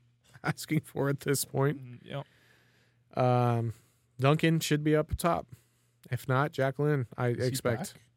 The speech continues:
Speaker 3: Or
Speaker 1: He
Speaker 3: is
Speaker 1: should,
Speaker 3: still
Speaker 1: he
Speaker 3: with another's
Speaker 1: No, he should
Speaker 3: game?
Speaker 1: be.
Speaker 2: No, that was the
Speaker 1: No.
Speaker 2: only friendly.
Speaker 1: Yeah.
Speaker 3: Or
Speaker 1: The,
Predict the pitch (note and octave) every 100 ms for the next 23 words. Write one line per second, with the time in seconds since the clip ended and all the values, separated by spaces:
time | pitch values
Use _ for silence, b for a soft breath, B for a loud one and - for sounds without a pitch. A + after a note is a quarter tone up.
0 | _ _ b b b b b A#2+ C3+ D#3+
1 | F#3+ F3+ D#3 D3 C#3 B2 A#2+ A#2 G#2 -
2 | - - - - - C#3 A#2+ C3+ - C3+
3 | A#2+ A2 A#2 A#2 A#2 A#2 A#2 A#2 A2+ B2+
4 | - A2+ - - _ - C3 A#2+ C3 B2